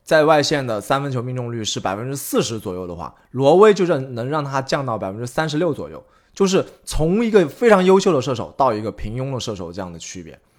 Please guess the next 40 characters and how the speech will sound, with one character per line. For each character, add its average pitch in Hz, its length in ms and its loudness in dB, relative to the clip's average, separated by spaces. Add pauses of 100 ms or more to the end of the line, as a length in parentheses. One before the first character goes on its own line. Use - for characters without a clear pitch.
(340)
而 160 120 0
且 143 160 2 (260)
到 151 140 6
了 117 80 4
刚 131 160 2
刚 135 60 -8
开 143 140 -2
花 139 140 2
说 135 140 -2
的 113 40 -4
季 147 160 -8
后 139 140 0
赛 120 240 -2
甚 139 140 -8
至 127 40 -10
总 92 200 -10
决 104 120 -6
赛 135 200 4
啊， 78 100 -2 (600)
罗 117 240 2
威 127 300 2 (140)
表 95 180 0
现 117 200 -4
是 113 120 -8
越 160 220 2
来 98 140 0
越 95 100 -4
好， 92 260 -10 (320)
他 185 200 4
的 139 180 4
封 180 240 -2
盖 180 200 6
率 139 260 -2 (340)
接 196 300 4
近 180 180 -4
百 90 140 -2
分 110 100 -10
之 131 60 -4
二 151 200 2
十， 80 300 -10